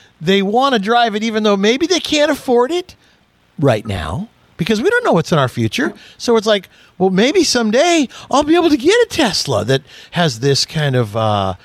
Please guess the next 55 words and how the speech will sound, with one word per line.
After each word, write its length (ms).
savoir-faire 1000
about 320
it." 100
You 140
know 80
what 80
I'm 80
saying? 320
And 140
everybody 320
then, 120
of 100
course, 340
the 80
car 240
guys 320
are 80
like, 200
"I'd 160
never 180
buy 200
one 140
of 80
those 140
damn 480
things. 500
I 200
wanna 240
have 260
me 220
an 120
internal 460
combustion 500
engine," 300
till 160
they 160
get 200
into 580
behind 260
the 80
wheel 200
of 80
one 120
of 60
these 180
things, 280
you 80
know, 140
that 160
sub 440
three 280
seconds, 460
zero 200
to 80
sixty, 340